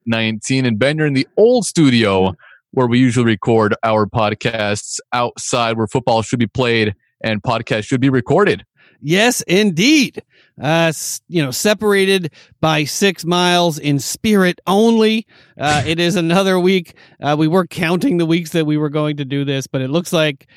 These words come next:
Speaker 2: uh, depending, uh, well, there was some clarification in Los Angeles this week. Initially, they said the, uh, the safer at home order would last until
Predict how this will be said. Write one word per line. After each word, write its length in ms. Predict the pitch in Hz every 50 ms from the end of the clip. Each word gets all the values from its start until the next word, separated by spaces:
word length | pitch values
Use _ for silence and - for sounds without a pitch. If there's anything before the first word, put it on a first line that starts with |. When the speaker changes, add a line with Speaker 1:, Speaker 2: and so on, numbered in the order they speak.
| - _ _ _
Speaker 2:
uh, 500 | - 135 147 156 151 147 151 151 151 147
depending, 680 | 139 147 143 - - 160 170 175 170 165 165 160 160 151 -
uh, 200 | - 139 143 135 143
well, 100 | 175 202
there 120 | 220 214
was 140 | 220 247 220
some 140 | - 214 185
clarification 1120 | - - - - 156 160 160 156 151 - - 135 - - 143 143 143 - - 127 120 113
in 120 | 120 120 117
Los 220 | 120 120 120 -
Angeles 580 | 127 120 117 117 120 120 113 117 113 - - - _ _ _ _ - _ _ -
this 320 | - 120 139 165 151 - 143
week. 340 | 151 156 151 143 - -
Initially, 460 | - 139 143 151 143 - 147 143 139 135
they 120 | 135 135
said 300 | - - 139 131 127 117
the, 320 | 131 127 127 123 123 123
uh, 280 | 123 120 117 117 110 113
the 120 | 120 135
safer 320 | 123 - 160 160 135 147 143
at 80 | 143
home 220 | 143 160 151 143 143
order 180 | 143 143 139
would 140 | 135 131 123
last 340 | 123 131 135 135 131 - 143
until 480 | 131 120 131 131 131 127 123 120 117